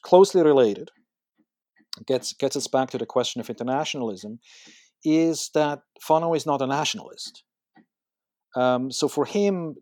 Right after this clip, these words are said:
the national question is very important, but national liberation from Fanon is not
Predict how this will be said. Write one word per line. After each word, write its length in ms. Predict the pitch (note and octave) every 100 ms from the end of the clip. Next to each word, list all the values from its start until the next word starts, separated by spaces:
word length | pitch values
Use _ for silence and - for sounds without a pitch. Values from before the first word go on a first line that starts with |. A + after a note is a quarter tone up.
| _
the 100 | D#3
national 400 | D3 D#3+ F#3 F3
question 380 | - D3 - -
is 120 | A#2
very 340 | A#2 D3+ C#3+ B2+
important, 640 | G#2 - G#3 - - - - _ _ _ - _ _ _ _
but 300 | C#3 C#3 - _ _ _ _
national 420 | D3 F3+ - E3+
liberation 880 | D3 C3+ B2 C#3 D#3 - - - _ _ _ _ - _ _ _ _
from 200 | - C3
Fanon 480 | - A#2+ G#2+ F2+ G#2+
is 360 | C#3 C3+ B2 -
not 540 | C#3+ D#3+ F#3 D#3+ -